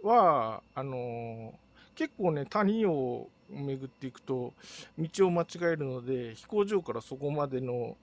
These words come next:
あの、フライトプランをちゃんと作りましたけどね。ちゃんと作って保存、あの、セーブしてあります。<clears throat> あの空港もなんか後で調べるとか言ってて、調べてないですね。あれ、どこの国なんだろうな。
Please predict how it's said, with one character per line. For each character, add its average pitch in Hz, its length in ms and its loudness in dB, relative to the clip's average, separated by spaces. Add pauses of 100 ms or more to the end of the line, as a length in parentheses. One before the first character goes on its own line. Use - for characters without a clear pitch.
(140)
あ 127 80 -8
の、 120 440 -8 (260)
フ - 140 2
ラ 185 60 6
イ 139 60 -2
ト 147 100 -8
プ - 120 -16
ラ 143 80 0
ン 117 80 -2
を 113 60 -10
ち - 80 -8
ゃ 127 60 -4
ん 127 40 -12
と 120 140 -12
作 - 180 -16
り 123 80 -8
ま 120 140 -6
し - 80 -14
た 107 100 -12
け - 80 -18
ど 110 80 -16
ね。 110 160 -16 (460)
ち - 40 -6
ゃ 165 40 -4
ん 160 40 -6
と 156 140 -16
作 - 160 -12
っ 139 40 -8
て 120 120 -10
保 139 140 -4
存、 123 260 -4
あ 131 80 -6
の、 127 120 -6
セ 143 160 -2
ー 123 60 0
ブ 107 80 -10
し - 80 -16
て - 100 -10
あ - 40 -10
り - 60 -12
ま - 180 -16
す。 - 180 -20 (1800)
<clears throat> - 880 0
あ 160 60 -6
の 180 100 -2
空 226 200 -8
港 208 240 -2
も 202 300 2
な 190 100 2
ん 180 60 -2
か 143 140 -2
後 - 160 -2
で 107 120 -10
調 120 280 -4
べ 139 120 -4
る 123 100 -6
と - 80 -16
か - 80 -14
言 165 80 -14
っ - 20 -20
て - 100 -20 (160)
て、 101 40 -12
調 143 260 -4
べ 139 80 -8
て 139 140 -8
な 139 120 -4
い 120 40 -6
で - 60 -14
す - 140 -18
ね。 95 80 -16 (1120)
あ 339 80 -2
れ、 349 60 -2
ど 139 160 -6
こ 196 140 -8
の 381 120 2
国 415 280 0
な 285 120 2
ん 123 80 -4
だ 104 80 -6
ろ 107 160 -10
う 110 40 -12
な。 110 160 -10